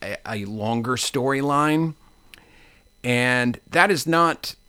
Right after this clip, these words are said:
the case. This, this song cycle in particular is about, it be-, this is the s-, the first song in it,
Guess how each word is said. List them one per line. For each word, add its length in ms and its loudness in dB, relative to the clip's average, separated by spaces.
the 80 -2
case. 540 -6
This, 420 2
this 220 2
song 260 6
cycle 360 -2
in 180 0
particular 600 -4
is 420 0
about, 540 0
it 180 -4
be-, 180 -2
this 380 2
is 140 -6
the 180 -2
s-, 380 -2
the 180 -6
first 440 -4
song 520 0
in 100 -8
it, 160 -14